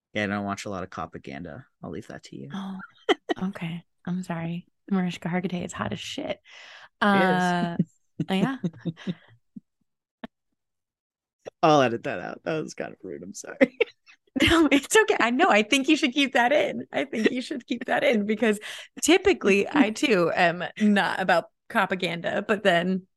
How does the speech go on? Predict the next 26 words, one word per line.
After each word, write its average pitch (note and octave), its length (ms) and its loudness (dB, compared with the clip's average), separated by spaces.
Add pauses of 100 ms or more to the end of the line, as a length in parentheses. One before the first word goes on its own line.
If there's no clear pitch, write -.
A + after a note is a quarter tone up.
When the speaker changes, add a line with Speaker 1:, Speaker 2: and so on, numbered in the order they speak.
(420)
Speaker 2:
you B3 100 0
get G3+ 220 4
Speaker 1:
Until D#3 40 4
Speaker 2:
really A3+ 160 6
Speaker 1:
you - 20 6
Speaker 2:
hot B3 220 4
Speaker 1:
are. - 0 -
Speaker 2:
women A#3 380 2
and F3 140 4
Speaker 1:
Yeah. F3+ 220 10 (180)
<laughs> - 160 2
Speaker 2:
until A#3 280 8
Speaker 1:
I'm A#3+ 40 10
Speaker 2:
you G3 160 10
Speaker 1:
not - 0 -
Speaker 2:
are. F#3 240 8
And G3 80 2
I'm G3+ 80 4
Speaker 1:
until G3+ 40 4
Speaker 2:
like, G3 140 4
Speaker 1:
I - 60 0
Speaker 2:
"This G#3+ 180 2
Speaker 1:
am. G#3+ 80 -4
Speaker 2:
is G3+ 80 -10
terrible." - 760 0
<laughs> - 40 -6